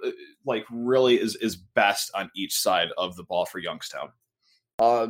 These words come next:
Speaker 2: on offense, it's certainly the running backs. Um, behind Jaleel, you have Christian Turner. He is also a two-way threat. Um, maybe not the home run capabilities of Jaleel, but a, a quality back.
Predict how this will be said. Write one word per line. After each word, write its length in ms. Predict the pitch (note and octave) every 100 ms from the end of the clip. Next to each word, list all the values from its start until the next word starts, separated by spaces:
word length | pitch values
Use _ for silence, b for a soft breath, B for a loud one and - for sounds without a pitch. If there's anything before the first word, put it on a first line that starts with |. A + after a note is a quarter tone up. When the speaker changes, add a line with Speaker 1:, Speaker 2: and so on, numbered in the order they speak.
| G#2+
Speaker 2:
on 240 | C#3+ C#3+
offense, 600 | C3 C#3 C#3 C#3 B2 B2
it's 180 | A2+ -
certainly 480 | - A#2 - A2+ A2
the 100 | G#2
running 320 | A2 G#2+ G#2
backs. 380 | G#2+ G#2 G#2 -
Um, 320 | G2 G2 C#2
behind 400 | G#2 G#2+ A#2 A2+
Jaleel, 540 | G#2+ G#2+ A2 G#2+ G#2+ -
you 120 | A2
have 100 | G#2+
Christian 400 | - A2+ - G2+
Turner. 420 | - G#2+ G#2 G#2
He 380 | F2+ A#2 A2+ G#2+ -
is 120 | G2+
also 320 | G#2 G#2 G#2
a 60 | G2+
two-way 400 | - A2+ G#2 G2+
threat. 520 | G#2 G#2+ G#2+ G2+ - _ _ _ _ _
Um, 560 | G2 G2+ G2 F#2+ F#2+ - _ _ _ _
maybe 340 | A2 B2 C#3 B2+
not 240 | B2 A#2+
the 80 | A#2
home 260 | B2 B2 A#2
run 200 | A2+ A2
capabilities 720 | A2 G#2+ G#2+ A2 A2 G#2+ G#2
of 80 | G2
Jaleel, 420 | G#2+ G#2+ G2+ G2+
but 140 | G#2
a, 100 | G#2+
a 80 | A2
quality 480 | - G#2 G2 F#2+ G2
back. 380 | F#2 F2+ F#2+